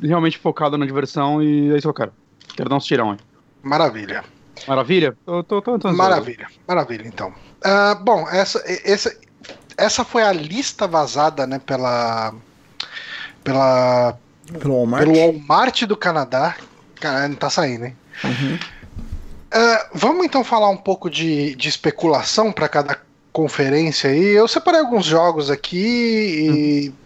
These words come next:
Speaker 2: que me veio na cabeça, que eu achei em algumas listas, enfim.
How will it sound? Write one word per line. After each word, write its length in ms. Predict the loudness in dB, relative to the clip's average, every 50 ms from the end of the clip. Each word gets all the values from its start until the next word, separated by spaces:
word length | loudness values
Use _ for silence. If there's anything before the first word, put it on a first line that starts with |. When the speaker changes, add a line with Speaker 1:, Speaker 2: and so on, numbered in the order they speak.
| _ -14 -6
Speaker 2:
que 160 | -4 -4 -2 0
me 120 | 0 0
veio 200 | 2 4 2 4 4
na 80 | 2
cabeça, 840 | 0 -2 -4 -2 0 0 2 4 4 2 2 0 0 0 2 2 0
que 160 | 0 0 0
eu 40 | 0
achei 280 | 0 0 0 -2 -2 0 0
em 60 | 0
algumas 360 | -2 -2 -2 -2 -4 -4 -4 -2
listas, 600 | -2 0 2 2 2 0 0 0 0 0 0 0
enfim. 360 | -2 -4 -4 0 0 0 0